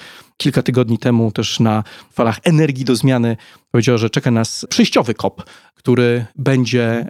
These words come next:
pozbawiony tych wielkich słów, wielkich deklaracji, ale będzie, no, takim przyczynkiem do kolejnych dyskusji, kolejnych negocjacji, krokiem w stronę Afryki,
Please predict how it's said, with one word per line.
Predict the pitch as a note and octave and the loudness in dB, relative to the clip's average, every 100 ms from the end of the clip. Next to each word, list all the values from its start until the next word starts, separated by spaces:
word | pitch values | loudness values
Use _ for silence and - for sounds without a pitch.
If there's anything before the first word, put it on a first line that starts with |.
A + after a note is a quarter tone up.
| - | -2
pozbawiony | D3 C3 C3 B2 D3+ C#3+ B2+ | -2 0 0 2 2 2 0
tych | B2 G#2+ | -2 -4
wielkich | B2+ A2+ D3 C3 - C3 - - _ - | -2 2 2 0 -4 -6 -6 -20 _ -6
słów, | - D3 A#2+ | 0 0 0
wielkich | A#2+ D3 - A#2+ | 0 0 -2 -4
deklaracji, | B2 B2 C3 C3+ C#3 - | -2 0 0 0 -2 -2
ale | B2+ A#2+ | 0 0
będzie, | B2 A#2 B2 | 0 0 -2
no, | A2 | -2
takim | B2 A#2+ A#2+ A#2 A2+ B2+ | -6 0 2 2 0 -4
przyczynkiem | - C#3+ - E3+ E3 C#3+ | -2 0 2 0 0 0
do | B2 B2+ C3 C3 _ _ - | 0 0 0 -4 _ _ -4
kolejnych | D3 C#3 C3+ C3 B2+ - | 2 2 2 0 -4 -2
dyskusji, | A2+ - C3+ - | -2 0 -4 -2
kolejnych | B2 B2 B2+ A#2+ A#2 - _ - | -2 0 2 0 -2 -8 _ -2
negocjacji, | B2 A#2 - A#2+ - | 0 2 0 -2 -2
krokiem | A#2+ C3 A#2 - A#2 A2+ A#2 | -2 0 0 0 0 0 -2
w | - | -6
stronę | - A#2 A2+ A2+ A2+ A2 _ _ _ - | -4 0 2 2 0 -4 _ _ _ -4
Afryki, | C#3+ C#3+ D3 D3 - D3+ D3 | -4 0 0 0 0 0 0